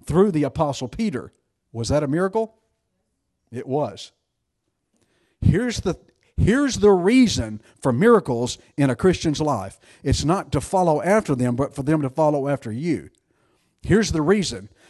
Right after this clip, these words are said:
Verse forty-two of chapter nine, "This became known, uh, to all, all over Joppa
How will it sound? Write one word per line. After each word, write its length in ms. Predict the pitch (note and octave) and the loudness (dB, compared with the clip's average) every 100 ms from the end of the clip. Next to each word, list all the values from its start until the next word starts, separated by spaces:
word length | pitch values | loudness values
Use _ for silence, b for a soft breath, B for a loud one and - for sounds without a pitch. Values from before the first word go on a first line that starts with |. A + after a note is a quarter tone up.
| b | b
Verse 240 | A#2+ D#3 - | 0 0 0
forty-two 720 | F#3+ A#3 G#3+ B3+ A3 C3 B2 _ _ | 0 0 2 2 4 0 -6 _ _
of 140 | B2+ A2 | -12 -4
chapter 320 | E3 D3 D3 | -2 -2 0
nine, 320 | D#3+ E3 D3 B B B | 2 2 2 B B B
"This 360 | - F#3 B3+ - | 4 4 4 0
became 640 | D3 D#3 F3+ D3 C3 C#3 - _ | -2 0 2 2 0 -4 -8 _
known, 460 | C3 D#3 F#3+ F#3 F#3 - | 2 4 4 0 -8 -14
uh, 80 | D#3 - | -14 -6
to 120 | E3 | -4
all, 280 | F3 E3+ C3+ - | 2 4 4 4
all 340 | C#3+ F#3+ A3 - | 4 6 4 4
over 340 | G#3 G3+ E3+ | 4 4 0
Joppa 600 | A2 G#2 F#3+ G#3 - F#2 | -2 -2 0 0 -2 -6